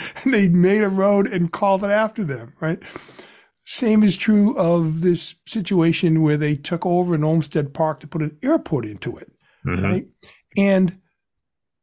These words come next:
Speaker 1: I guess the, the thing that resonates with me is that you, you want to be a good ancestor. You don't want s-, our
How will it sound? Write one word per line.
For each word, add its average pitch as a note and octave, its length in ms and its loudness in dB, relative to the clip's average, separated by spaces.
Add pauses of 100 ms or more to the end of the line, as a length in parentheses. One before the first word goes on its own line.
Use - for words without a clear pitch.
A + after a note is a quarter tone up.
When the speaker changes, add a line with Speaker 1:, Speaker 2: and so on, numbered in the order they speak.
(380)
Speaker 1:
I D#3+ 60 -16
guess C4+ 280 -8 (220)
the, E3+ 120 0
the E3+ 180 -2
thing G3+ 200 0
that G3 100 2
resonates E3+ 440 0
with C#3+ 120 0
me G#3 160 0
is C#3 140 0
that B2+ 180 -4
you, D#3 400 2
you D#3 160 2
want F#3 240 0
to G3+ 60 2
be E3+ 180 2
a D3 60 2
good D#3 340 0
ancestor. D3+ 800 -6
You E3 160 2
don't F#3 460 0
want D3+ 460 -2 (180)
s-, - 180 -10 (500)
our D3 360 -2